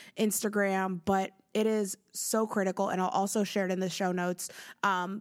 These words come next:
probably one of the funniest things I've ever seen, and every once in a while my brain reminds me of it,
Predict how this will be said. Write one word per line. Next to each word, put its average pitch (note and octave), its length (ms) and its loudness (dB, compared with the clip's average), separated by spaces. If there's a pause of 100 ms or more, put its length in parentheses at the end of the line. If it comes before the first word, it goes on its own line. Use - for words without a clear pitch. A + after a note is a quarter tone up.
probably A3 240 0
one B3+ 120 2
of A#3+ 60 0
the A#3 60 -2
funniest G#3 400 0
things A3 180 0
I've G3+ 140 0
ever F#3+ 220 0
seen, F3+ 480 -2
and F3+ 240 -2
every G3 180 0
once G3 240 0
in G3+ 60 0
a G#3 60 2
while G3 180 0
my F3+ 100 0
brain F3+ 300 -2
reminds F3 400 -2
me G#3 120 0
of G#3 140 0
it, A3 160 0